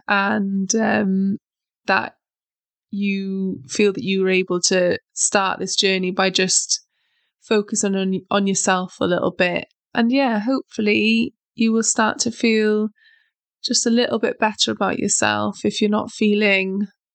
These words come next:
all that great, or you need a bit of help to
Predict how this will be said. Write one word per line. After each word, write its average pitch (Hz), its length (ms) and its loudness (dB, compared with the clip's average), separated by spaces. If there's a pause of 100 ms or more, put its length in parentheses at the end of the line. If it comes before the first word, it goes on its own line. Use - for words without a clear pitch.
all 208 200 -2
that - 280 -2
great, 202 540 0
or 214 80 0
you 202 140 2
need 196 240 2
a 190 40 2
bit - 160 0
of 214 100 -4
help 196 480 -2
to 190 360 2